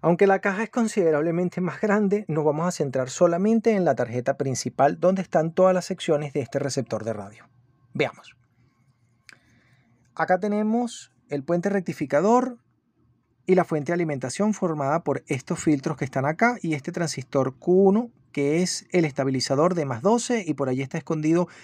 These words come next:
el de menos doce voltios porque esto tiene una fuente de alimentación simétrica. Si el cable le diera la gana de quitarse, sería como más fácil ver. Bien.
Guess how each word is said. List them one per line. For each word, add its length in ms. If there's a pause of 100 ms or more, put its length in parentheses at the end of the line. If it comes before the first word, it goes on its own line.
(220)
el 160
de 60
menos 240
doce 220
voltios 340
porque 220
esto 180
tiene 160
una 160
fuente 260
de 40
alimentación 680
simétrica. 560 (960)
Si 140
el 120
cable 200
le 120
diera 180
la 80
gana 140
de 60
quitarse, 400
sería 240
como 160
más 200
fácil 380
ver. 260 (320)
Bien. 240